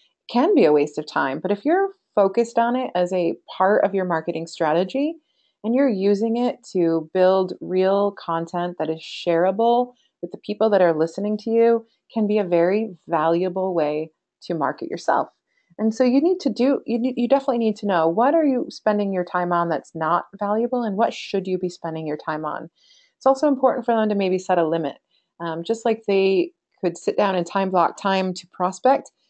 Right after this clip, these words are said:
sitting down to time block time to stay in touch with folks on social media can be a really effective strategy.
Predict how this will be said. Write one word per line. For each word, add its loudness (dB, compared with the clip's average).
sitting 2
down 4
to -12
time -2
block 0
time 0
to -18
stay -2
in -2
touch -2
with -8
folks -4
on -6
social -2
media -2
can 0
be 2
a 4
really 2
effective -2
strategy. -4